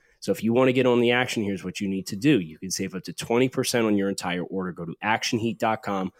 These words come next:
slash locked on to check out everything Action Heat has to offer. That's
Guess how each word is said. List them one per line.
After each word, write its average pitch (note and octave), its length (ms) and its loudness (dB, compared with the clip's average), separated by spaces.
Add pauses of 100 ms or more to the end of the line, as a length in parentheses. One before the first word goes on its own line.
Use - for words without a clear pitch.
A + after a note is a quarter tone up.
(120)
slash - 460 -6
locked F#2+ 360 0
on A#2+ 200 4
to G2 60 0
check F#2 340 -4
out F2+ 220 -4 (340)
everything C#3+ 580 4
Action A#2 360 -2
Heat A2 220 -2
has G2 240 -4
to - 60 -12
offer. F2+ 320 -8
That's - 240 -12